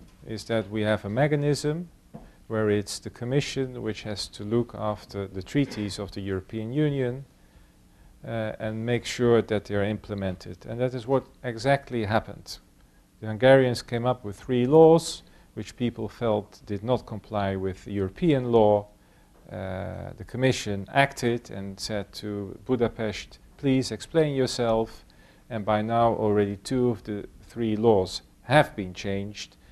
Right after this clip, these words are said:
and one is still under discussion between Prime, Prime Minister Orban and the Commission. So in that sense, we feel very comfortable with the way, uh, this has been done.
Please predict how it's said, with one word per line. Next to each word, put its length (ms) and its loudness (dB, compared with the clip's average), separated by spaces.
and 200 0
one 240 6
is 160 -8
still 380 -2
under 200 -4
discussion 720 -2
between 380 -4
Prime, 420 -4
Prime 240 -4
Minister 380 -8
Orban 600 -2
and 180 -4
the 60 -10
Commission. 500 -6
So 560 4
in 180 -4
that 240 6
sense, 580 -2
we 140 2
feel 260 -2
very 240 8
comfortable 760 0
with 220 -6
the 100 -2
way, 420 2
uh, 220 -6
this 220 -8
has 180 -6
been 240 -8
done. 320 -8